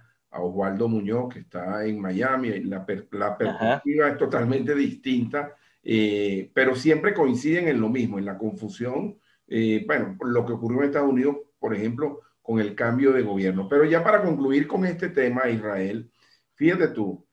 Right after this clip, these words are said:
Speaker 1: el gobierno español reconoce a Juan Guaidó como presidente interino,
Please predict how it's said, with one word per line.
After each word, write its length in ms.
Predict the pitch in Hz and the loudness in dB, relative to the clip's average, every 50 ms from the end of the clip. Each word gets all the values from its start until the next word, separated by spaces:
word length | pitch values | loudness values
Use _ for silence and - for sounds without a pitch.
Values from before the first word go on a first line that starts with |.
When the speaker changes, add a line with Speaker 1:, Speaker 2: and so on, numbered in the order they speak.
| _ _ _ _ _ _ _ _ | _ _ _ _ _ _ _ _
Speaker 1:
el 180 | - 147 151 147 | 4 4 6 6
gobierno 760 | 156 147 147 156 170 196 214 220 220 226 220 208 196 170 147 | 4 6 6 6 6 6 4 4 4 4 4 4 4 4 4
español 760 | 139 135 - 127 123 123 139 147 156 190 214 226 - - - _ | 2 2 2 2 2 4 4 4 4 4 2 0 -2 -6 -14 _
reconoce 840 | _ 123 127 135 131 120 - 123 113 113 117 135 165 170 175 185 165 | _ -2 0 2 2 2 2 2 2 2 2 2 0 0 0 -2 -2
a 60 | 139 | 0
Juan 240 | 135 139 143 147 147 | 0 0 0 2 2
Guaidó 480 | 156 147 147 143 147 156 175 190 190 | 2 2 4 6 4 4 4 2 -2
como 300 | - 151 120 107 104 - - _ _ _ _ | -6 -4 -2 -2 -4 -4 -10 _ _ _ _
presidente 680 | - 113 107 98 - 104 101 107 113 120 120 120 135 | -2 -2 -2 -2 -4 -4 -2 -2 -2 -2 -2 -2 -2
interino, 640 | 131 131 123 - 95 92 104 117 135 160 196 220 220 | 0 -2 -2 -4 -4 -2 0 0 0 0 -2 -4 -8